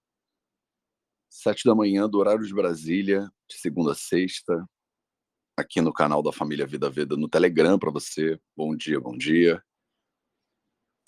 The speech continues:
Tamo vindo aí de uma semana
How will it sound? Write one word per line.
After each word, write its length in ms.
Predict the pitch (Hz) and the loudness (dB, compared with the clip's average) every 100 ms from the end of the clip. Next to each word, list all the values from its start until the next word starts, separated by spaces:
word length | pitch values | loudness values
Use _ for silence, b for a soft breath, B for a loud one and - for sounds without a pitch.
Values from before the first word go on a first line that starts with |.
| _ _ _ _ _ _ _ _ _ | _ _ _ _ _ _ _ _ _
Tamo 180 | - 92 | 2 4
vindo 280 | 87 95 87 | 6 6 8
aí 120 | 90 | 8
de 80 | 90 | 6
uma 140 | 90 | 2
semana 880 | 87 - 98 82 80 90 95 90 92 | 0 0 2 4 4 4 2 0 -2